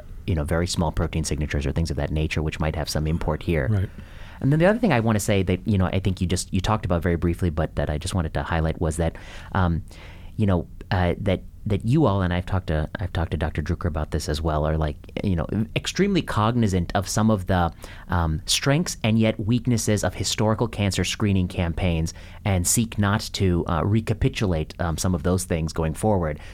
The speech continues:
Speaker 1: So it takes another extra level of underst-, biological understanding to avoid some of those pitfalls, for instance, finding,
Speaker 2: Mm-hmm.
Speaker 1: you know, very highly indolent disease. So I just wanted to say that. But, um,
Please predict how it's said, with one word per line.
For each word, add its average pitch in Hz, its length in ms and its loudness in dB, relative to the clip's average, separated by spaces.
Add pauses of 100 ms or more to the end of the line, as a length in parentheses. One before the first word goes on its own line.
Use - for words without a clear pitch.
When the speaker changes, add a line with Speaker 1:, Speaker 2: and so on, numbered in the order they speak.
Speaker 1:
So 95 200 0
it - 160 -4
takes - 240 0
another 101 540 2
extra - 340 -2
level 90 320 2
of 80 60 0
underst-, 87 400 0
biological 90 480 2
understanding 80 540 0
to 82 120 0
avoid 82 400 0 (240)
some 98 160 0
of 87 80 0
those 82 220 0
pitfalls, 73 560 -2
for - 160 -2
instance, 76 320 -2
finding, 78 480 -2 (160)
Speaker 2:
Mm-hmm. 95 180 2
Speaker 1:
you 90 60 4
know, 73 220 0
very 90 180 0
highly 82 280 0
indolent 80 300 0
disease. 71 360 -2
So 78 60 -2
I 73 40 -2
just - 160 -4
wanted 69 140 -4
to 73 100 -2
say - 160 -2
that. - 180 -8
But, 90 180 0 (380)
um, 90 300 2